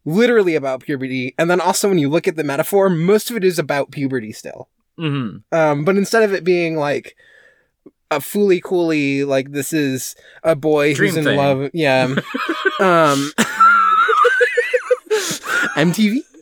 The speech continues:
Speaker 1: <laughs> Um, yeah. But instead of it being, like, you know,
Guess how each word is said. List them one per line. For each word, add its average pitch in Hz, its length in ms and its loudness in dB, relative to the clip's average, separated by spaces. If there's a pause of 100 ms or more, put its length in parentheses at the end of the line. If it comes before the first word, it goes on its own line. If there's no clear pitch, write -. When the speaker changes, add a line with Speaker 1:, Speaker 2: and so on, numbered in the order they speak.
(100)
Speaker 1:
<laughs> - 1400 0
Um, 156 680 2 (1080)
yeah. 110 320 0 (420)
But 196 100 2
instead 240 240 4
of 214 80 2
it 170 100 -2
being, 156 280 0
like, 127 380 -2 (640)
you 190 140 2
know, 110 280 -2